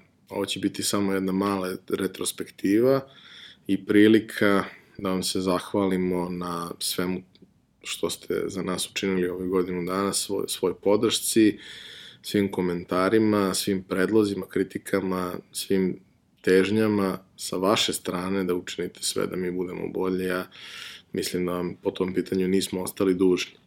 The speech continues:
E, zanimljivo je da nakon ovih, o, godinu dana mi imamo snimljenih pedeset i jednu epizodu,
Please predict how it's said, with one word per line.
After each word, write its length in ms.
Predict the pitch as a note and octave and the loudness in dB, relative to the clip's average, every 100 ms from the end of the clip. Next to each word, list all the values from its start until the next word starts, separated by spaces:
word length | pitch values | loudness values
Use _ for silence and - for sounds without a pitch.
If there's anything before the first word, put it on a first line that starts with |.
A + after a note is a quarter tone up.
| _ _ - - - - - | _ _ -20 -20 -20 -14 -6
E, 320 | F2+ F2 F2 - - _ _ _ _ _ _ _ _ _ | -4 -4 -6 -8 -14 _ _ _ _ _ _ _ _ _
zanimljivo 600 | A#2+ G#2 G#2+ A#2+ C#3+ C#3 | 0 2 6 8 10 10
je 120 | B2+ | 8
da 140 | A#2+ B2 | 6 4
nakon 360 | A#2 A2+ A#2 | 4 4 4
ovih, 600 | A2 A2 A2+ - - - - _ _ | 6 6 4 2 -10 -12 -20 _ _
o, 560 | - - G#1 G1+ - - | -14 -8 -6 -6 -6 -6
godinu 460 | G#2+ G2 G2 F#2+ | 2 2 2 -4
dana 500 | F#2 F2+ F2+ G2 A2 A#2+ _ - - - - _ _ - | -6 -6 -6 -4 -6 -8 _ -20 -20 -20 -20 _ _ 0
mi 220 | G#2 G2 | 4 6
imamo 320 | G2 F#2+ F2+ | 6 4 0
snimljenih 760 | - G2+ F#2+ F#2 F#2 - - - | -2 -2 -2 -4 -8 -10 -16 -6
pedeset 560 | F#2+ F#2 F2+ - - - | -2 0 0 -2 -6 -6
i 80 | G2+ | -2
jednu 380 | F2+ F2+ F2+ F#2 | -2 -2 -6 -8
epizodu, 920 | - G2 G2 F#2 G#2 C3 C#3 C#3+ | -10 -10 -4 -2 0 4 8 8